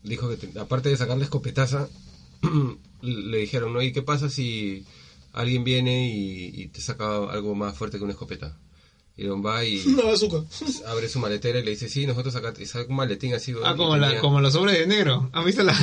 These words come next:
Speaker 1: tenía
Speaker 3: la
Speaker 1: su
Speaker 3: dos? No, la, la, la, la de Internacionales.
Speaker 1: Yo no he visto ninguna.
Speaker 2: ¿Hombres de Negro Internacionales?
Speaker 3: Claro, el que es la flaca y el patita rubio.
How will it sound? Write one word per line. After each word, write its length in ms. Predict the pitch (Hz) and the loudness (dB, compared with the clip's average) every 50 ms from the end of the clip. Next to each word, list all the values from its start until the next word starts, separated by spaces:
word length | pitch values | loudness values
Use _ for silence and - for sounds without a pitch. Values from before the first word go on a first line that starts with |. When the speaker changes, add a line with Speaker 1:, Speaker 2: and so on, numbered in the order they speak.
| 156 147 | 6 6
Speaker 1:
tenía 240 | 139 - 117 127 - | 6 4 4 4 4
Speaker 3:
la 100 | - 147 | 6 6
Speaker 1:
su 60 | 151 | 6
Speaker 3:
dos? 320 | 160 185 - 415 - - - | 6 4 4 2 0 -2 -2
No, 240 | 180 190 196 185 156 | 2 2 4 6 6
la, 260 | 147 143 135 - - - | 6 4 4 2 2 2
la, 320 | 139 131 131 131 131 131 135 139 | 4 4 4 4 2 2 0 0
la, 340 | 139 131 131 127 127 - - - | 2 2 2 2 0 -2 -6 -6
la 280 | 143 135 131 135 131 131 | -4 -2 0 2 4 4
de 260 | 131 127 127 123 123 | 4 6 6 6 6
Internacionales. 680 | 127 127 131 131 135 135 131 135 139 156 170 196 208 208 - - - | 6 6 6 6 6 6 6 4 4 2 2 0 -2 -4 -8 -14 -14
Speaker 1:
Yo 100 | 113 117 110 | -10 -8 -8
no 60 | 117 | -6
he 40 | 120 | -6
visto 160 | 113 - 117 | -6 -8 -8
ninguna. 360 | 104 95 87 87 82 76 73 - - - - - - - - - - - - - | -8 -8 -8 -10 -10 -10 -12 -14 -16 -20 -20 -20 -20 -20 -16 -14 -14 -14 -12 -6
Speaker 2:
¿Hombres 260 | - 123 135 147 156 143 | -2 0 2 4 4 4
de 60 | 127 | 2
Negro 220 | 120 127 135 139 | 2 2 2 2
Internacionales? 880 | 147 143 135 127 123 117 - 113 104 113 120 123 143 190 - - - - - | 2 2 2 0 0 -2 -4 -6 -8 -8 -8 -8 -8 -8 -10 -12 -16 -10 -4
Speaker 3:
Claro, 240 | - 156 151 139 131 123 | 0 2 4 4 4 4
el 80 | 120 110 | 2 2
que 80 | 135 135 | 2 2
es 60 | 143 | 2
la 120 | 147 147 | 2 2
flaca 320 | 143 - 151 147 131 151 156 | 2 2 2 2 2 2 2
y 80 | 143 | 2
el 100 | 127 117 | 2 0
patita 300 | 127 123 120 123 120 127 | 0 -2 -2 0 0 0
rubio. 340 | 127 123 123 123 110 - 127 | 0 0 0 -2 -2 -4 -8